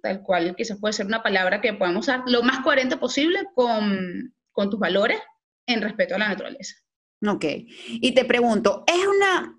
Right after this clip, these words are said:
Speaker 2: eh, eh, yo estoy convencida que no, pero, <laughs> eh, ¿es un tema de moda?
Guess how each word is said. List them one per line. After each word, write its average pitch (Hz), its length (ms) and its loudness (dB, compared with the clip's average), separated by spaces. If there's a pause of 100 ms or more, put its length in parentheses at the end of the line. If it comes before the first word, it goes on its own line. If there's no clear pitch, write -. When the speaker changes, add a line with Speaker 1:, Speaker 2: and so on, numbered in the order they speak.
(260)
Speaker 2:
eh, - 260 -6
eh, - 300 -4
yo 233 180 4
estoy 247 160 0
convencida 247 400 2
que 190 120 2
no, 156 180 2
pero, 165 180 0
<laughs> - 440 -4
eh, 208 280 2 (880)
¿es 262 160 2
un 349 240 2
tema 294 360 4
de 220 180 4
moda? 185 760 2